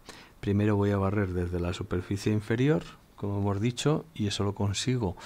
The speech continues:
cogiendo la variable tita y haciéndola girar trescientos sesenta grados. Por lo tanto, desde tita igual a cero hasta dos pi,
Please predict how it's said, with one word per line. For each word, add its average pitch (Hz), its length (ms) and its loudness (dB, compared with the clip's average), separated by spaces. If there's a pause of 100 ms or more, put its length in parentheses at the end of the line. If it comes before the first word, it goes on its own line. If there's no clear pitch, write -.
(160)
cogiendo 98 480 0
la 92 80 0
variable 95 400 0
tita 110 440 0 (600)
y 92 160 -2
haciéndola 90 440 -2
girar 95 340 -2
trescientos 85 640 -4
sesenta 90 380 -4
grados. 107 340 -4
Por - 160 -12
lo 85 100 -10
tanto, 87 380 -6 (180)
desde 85 360 -6
tita 95 280 -4
igual 92 260 0
a 87 60 -2
cero 85 240 -4
hasta 76 200 -10
dos 82 200 -4
pi, 180 260 -2